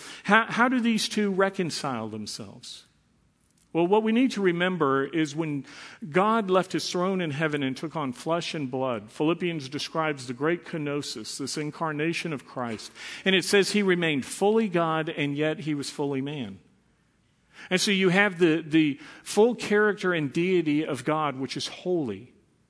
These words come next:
He has no inclination to evil. He, he does not sin. He cannot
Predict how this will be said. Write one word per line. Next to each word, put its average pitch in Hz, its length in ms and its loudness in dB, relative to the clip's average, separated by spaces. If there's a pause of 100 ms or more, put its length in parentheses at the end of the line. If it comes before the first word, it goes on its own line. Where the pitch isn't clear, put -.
(600)
He 170 140 2
has 156 160 2
no 185 220 2
inclination 170 800 -2
to 156 100 -8
evil. 151 440 -6 (840)
He, 151 360 0
he 180 220 -4
does 190 320 4
not 196 220 0
sin. 202 340 -4
He 175 160 -2
cannot 208 460 0